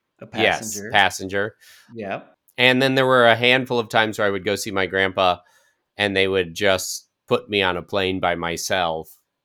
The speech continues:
Speaker 2: and then he would, like, pick me up at the airport or whatever. So those, that's what I typically think about,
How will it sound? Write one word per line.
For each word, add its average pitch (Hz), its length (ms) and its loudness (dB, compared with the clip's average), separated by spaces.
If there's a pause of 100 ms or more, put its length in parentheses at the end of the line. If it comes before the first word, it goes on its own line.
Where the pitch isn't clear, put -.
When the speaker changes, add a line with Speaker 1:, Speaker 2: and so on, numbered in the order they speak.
(100)
Speaker 2:
and 101 200 -2
then 90 160 -4
he 98 220 -8
would, 90 200 -8
like, 85 220 -8
pick 87 180 -10
me 87 80 -6
up 82 140 -10
at 82 80 -14
the 85 120 -12
airport 82 400 -12
or 85 100 -20
whatever. 90 400 -20
So 131 200 -4
those, 127 720 0 (880)
that's 120 340 4
what 120 140 0
I 98 160 2 (120)
typically 104 560 -4
think 92 260 -6
about, 85 680 -4